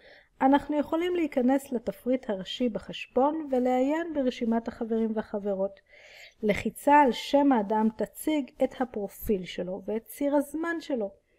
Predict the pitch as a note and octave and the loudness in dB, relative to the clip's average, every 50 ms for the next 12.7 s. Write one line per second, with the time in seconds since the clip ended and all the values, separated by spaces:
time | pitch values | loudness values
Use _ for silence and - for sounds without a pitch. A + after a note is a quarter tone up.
0 | _ _ _ - - - - - _ _ - G#3 - - G#3+ G3+ F#3+ - - - | _ _ _ -20 -20 -20 -20 -20 _ _ -4 -4 -2 -2 -4 -4 -4 -6 -6 -2
1 | D#4+ E4 E4+ E4 D#4+ B3 A#3 G#3+ - - - - - - F4 F4+ E4+ E4 D4 - | -2 0 0 0 0 2 2 2 0 0 -8 -18 -6 -2 -2 0 0 0 -2 -2
2 | A#3 - - G3+ G3 F#3+ - - D4 D#4+ E4+ D4+ - - G#3 F#3 G3 F#3+ F#3+ A3+ | -4 -6 -4 -8 -8 -8 -4 -4 -4 -4 -4 -6 -6 -4 -4 -4 -4 -2 0 2
3 | B3 C4 C4+ B3 G3+ F#3+ - - - - G#3 F#3+ F3+ G3 G3+ G#3+ G#3+ G#3+ - - | 4 4 4 2 0 -4 -8 -10 -6 -4 -2 -2 -2 -2 -2 -4 -4 -4 -4 -4
4 | D4 B3+ D4 D4 D4+ D4 - - - D#4+ D#4+ D4+ C#4 - - _ _ - - _ | 0 0 2 2 0 -2 -4 -10 -10 -6 -4 -2 -4 -4 -6 _ _ -20 -20 _
5 | _ _ _ _ _ E4+ F4 E4+ - - D#4 B3+ B3 - - G3 F3+ F3+ F#3+ G#3 | _ _ _ _ _ -4 -2 -2 0 0 0 0 0 -2 -4 -4 -2 0 2 2
6 | A#3 A#3+ A3+ G#3 F3+ - - - - A3 A#3+ C4 B3+ A#3 G#3 F#3+ F#3 - - B3+ | 4 4 2 2 0 -4 -8 -2 0 4 4 6 4 4 2 0 -2 -4 -4 -4
7 | B3+ A#3+ B3 A#3 G#3+ G3 G3 F#3 F#3+ F#3+ G3+ G3+ G#3+ A3+ - - C#4+ C4 C#4 D4 | -2 0 0 0 0 0 -2 -4 -4 -4 -4 -6 -8 -8 -6 -4 -4 -2 0 0
8 | D4+ D#4+ D#4+ D4+ - _ _ _ _ _ _ - - - _ _ _ _ _ - | 0 -2 -4 -8 -12 _ _ _ _ _ _ -20 -20 -20 _ _ _ _ _ -4
9 | - G3+ F3+ F#3 F#3+ F3+ F#3+ A3+ C#4+ F#4 G4 F#4+ F#4 E4 C4 - - - E4+ D#4 | -2 2 4 4 2 2 2 0 2 2 2 2 2 0 -2 -2 0 -2 0 0
10 | D#4 C#4 - - A3 G#3+ C4+ F4+ - - F4+ D#4+ - - C#4 - - A#3 G#3+ G#3 | 0 -2 -2 -4 0 2 2 2 2 2 -2 -2 0 0 -2 0 2 0 0 0
11 | - - - G#3 G#3+ B3 D4 E4 D#4+ - - - C#4+ B3 A3+ - A3+ F#3 - _ | -4 -6 -4 0 2 2 2 2 0 -6 -2 2 2 2 2 2 -2 -4 -6 _
12 | - A3 G3 F3 E3+ E3+ E3 - E3+ D#3+ E3 F#3 A3 D4 | 0 0 0 0 0 -4 -6 -6 -6 -4 0 2 2 0